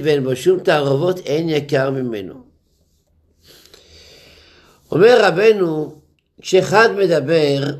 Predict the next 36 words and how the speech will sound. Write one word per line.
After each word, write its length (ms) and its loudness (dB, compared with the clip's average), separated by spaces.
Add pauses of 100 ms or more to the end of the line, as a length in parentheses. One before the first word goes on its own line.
(460)
אפילו 280 -2
נמצא 440 2
את 80 -2
עצמנו, 460 -2
כשאנחנו 260 -4
מדברים 420 -2
על 100 0
כל 220 -2
מיני 160 0
נושאים, 560 -2 (240)
יש 160 -6
בינו, 500 -4
בתוך 420 -8
המחשבה 680 -4
שלנו, 440 -2
יש 240 -2
כמה 480 -6 (280)
מסתובבים, 640 -2
עוד 180 -6
כמה 340 -2
וכמה 300 -2
דברים 340 -2
מסביב. 420 -4 (2000)
אם 60 2
אנחנו 160 2
מדברים 400 0
על 80 2
אדם 320 -2
מסוים, 480 -4
אנחנו 180 -8
שם 200 -6
באמצע 380 -4
חושבים 340 -6
על 60 0
דברים 360 -4
אחרים, 500 -2